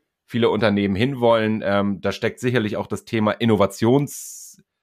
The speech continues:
Innovation drin oder die Möglichkeit zu innovieren dadurch, dass ich, ähm,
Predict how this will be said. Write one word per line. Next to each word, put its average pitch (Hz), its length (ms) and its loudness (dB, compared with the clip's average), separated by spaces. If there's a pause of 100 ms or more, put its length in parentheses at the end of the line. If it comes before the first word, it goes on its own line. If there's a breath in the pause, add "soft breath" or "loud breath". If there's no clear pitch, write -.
(380)
Innovation 123 640 4
drin 120 200 2
oder 107 280 4
die 98 160 -4
Möglichkeit 117 600 2
zu - 140 -10
innovieren 113 800 0
dadurch, 104 420 2
dass - 260 -4
ich, - 320 -10
ähm, 90 460 -4